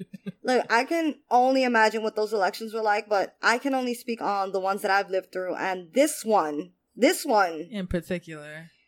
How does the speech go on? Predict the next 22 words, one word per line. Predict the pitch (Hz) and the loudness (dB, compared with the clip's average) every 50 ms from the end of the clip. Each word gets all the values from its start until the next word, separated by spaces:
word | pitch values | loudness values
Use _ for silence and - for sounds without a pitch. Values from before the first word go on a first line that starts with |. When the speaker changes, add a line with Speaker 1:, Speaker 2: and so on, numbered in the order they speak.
| _ _ - | _ _ -2
Speaker 2:
Emotions | 247 254 247 254 269 311 - - 339 330 330 330 311 - - - | 2 4 4 6 4 4 2 2 0 0 0 -2 -4 0 4 6
are | 226 233 226 | 8 8 6
super | 226 - - - 294 285 - 220 208 | 6 4 4 4 4 6 6 6 6
high. | 220 202 170 156 214 - | 8 8 6 6 4 2
Speaker 1:
<laughs> | - 240 208 | 2 2 2
Yeah, | 196 202 180 160 143 135 123 117 | 2 2 2 2 0 -2 -2 -4
I | 143 175 190 | -4 -4 -4
mean, | 202 208 208 202 180 | -4 -4 -6 -6 -4
I | 160 175 214 | -2 -2 -2
agree. | 254 294 269 202 - 214 247 233 170 139 147 - - - - - - - _ _ | -2 -2 -2 -2 -2 -2 0 0 -2 -4 -6 -10 -14 -18 -20 -20 -20 -20 _ _
But | - 226 233 226 208 - 196 | 2 4 4 4 2 0 -2
with | 226 247 247 247 | -4 -4 -2 -2
the | - 233 | -2 -2
change | 214 - - 233 208 233 247 247 | -2 -2 -2 -2 -2 -2 -2 -2
of | 277 226 | -2 -2
this | 247 240 240 | -2 -2 -2
administration, | 226 208 196 190 202 196 - - 180 175 180 185 - 262 262 269 277 285 294 294 _ _ _ _ _ _ | -2 -2 -2 -2 -4 -6 -6 -6 -4 -4 -4 -4 -4 -4 -4 -4 -4 -6 -10 -14 _ _ _ _ _ _
there's | 185 180 220 240 277 262 | -2 0 2 2 2 -2
so | - - - - - 220 240 277 | -6 -6 -4 -2 0 0 0 0
much | 277 262 226 220 - - | 2 0 0 0 -2 -2
at | 185 196 180 - - | -2 -2 -2 -2 -6
stake. | - - - - 196 196 147 117 107 _ _ | -12 -10 -6 -4 -4 -4 -4 -8 -12 _ _